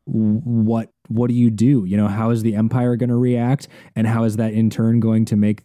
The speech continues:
the, the rebellion sort of rise to prominence? And is that going to be an opportunity for, you know, a little bit more drastic measures that we might see? Who knows? So interesting kind of, uh,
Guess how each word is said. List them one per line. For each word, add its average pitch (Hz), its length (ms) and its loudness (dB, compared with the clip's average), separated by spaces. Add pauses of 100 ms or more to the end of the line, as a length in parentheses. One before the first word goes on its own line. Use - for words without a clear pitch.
the, 117 640 -4
the 127 140 -2
rebellion 120 800 2
sort 110 260 0
of 107 200 -2 (400)
rise 117 460 -2
to 110 100 -4
prominence? 113 800 0
And 104 420 2 (380)
is 110 220 0
that 110 200 -2
going 107 260 0
to 104 60 2
be 101 200 2
an 101 80 2
opportunity 110 720 0
for, 104 460 -2 (500)
you 110 160 2
know, 95 300 0 (240)
a 165 80 -2
little 156 260 0
bit 147 100 0
more 135 200 0
drastic 123 500 -4
measures 104 720 -2
that 107 160 -4
we 110 80 0
might 110 240 0
see? 175 420 -2
Who 147 100 2
knows? 98 320 -2 (360)
So 113 600 -2 (280)
interesting 160 720 2
kind 120 300 0
of, 104 280 -4
uh, 98 400 0